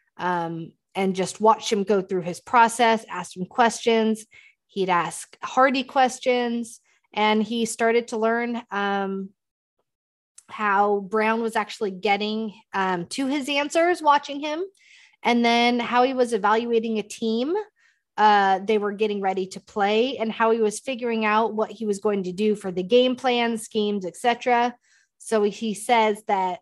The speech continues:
uh, one of his things as he's gone forward is he tries to do that for any of the video guys that work for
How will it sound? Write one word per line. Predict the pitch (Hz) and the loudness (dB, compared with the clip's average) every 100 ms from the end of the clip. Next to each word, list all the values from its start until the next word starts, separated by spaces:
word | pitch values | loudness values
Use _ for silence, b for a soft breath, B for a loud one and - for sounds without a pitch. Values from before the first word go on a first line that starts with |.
| - | -12
uh, | 165 156 147 | -12 -12 -8
one | 196 208 | -2 0
of | 196 190 | 0 -4
his | - 359 339 | 2 2 2
things | - 254 240 220 | 2 2 2 0
as | 208 196 | 0 -2
he's | - 208 185 | -6 -8 -6
gone | - 208 196 | 2 2 2
forward | 214 202 202 | 0 2 0
is | 185 - | -2 -6
he | - 262 | -10 -6
tries | 254 240 220 | 2 2 0
to | - | -4
do | 233 | -2
that | 220 214 - | 2 2 2
for | 214 | -6
any | 202 214 208 | -4 -2 -2
of | |
the | 190 | -2
video | 185 254 269 254 | -4 -4 -4 0
guys | 254 247 254 - | 2 2 0 -4
that | 185 | -4
work | 214 220 - | -4 -4 -6
for | 208 190 190 | -4 -4 -4